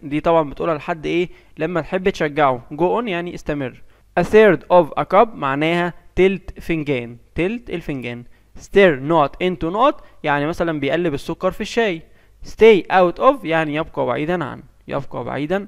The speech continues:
عن. عندنا بقى ال language expressions، عندنا في حاجات مهمة جدًا زي مثلًا do دي. Do an experiment, do exercise. دي مهمة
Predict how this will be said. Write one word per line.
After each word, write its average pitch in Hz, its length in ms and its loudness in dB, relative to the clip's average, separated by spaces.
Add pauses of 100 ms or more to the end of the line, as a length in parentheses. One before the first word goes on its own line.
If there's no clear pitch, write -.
(140)
عن. 147 200 -12 (800)
عندنا 202 320 2
بقى 214 380 -2
ال 156 400 0
language - 280 -14
expressions، 190 640 -6
عندنا 143 300 -4
في 160 120 -8
حاجات 156 280 -10
مهمة 151 300 -6
جدًا 156 340 -6
زي 147 180 -4
مثلًا 147 420 -6
do 139 140 -4
دي. 160 320 -14 (880)
Do 226 240 4 (100)
an 226 200 2
experiment, 262 540 0 (220)
do 208 160 4
exercise. 143 460 -4
دي 170 100 -4
مهمة 185 460 -4